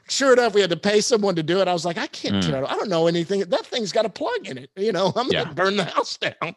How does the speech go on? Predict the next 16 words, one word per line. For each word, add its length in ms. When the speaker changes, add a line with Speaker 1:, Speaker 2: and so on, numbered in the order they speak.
Speaker 2:
You 100
made 160
the 100
right 180
choice. 260
I 120
blew 240
a 60
hole 220
open 280
in 100
my 160
office 480
this 260
year, 380
which, 200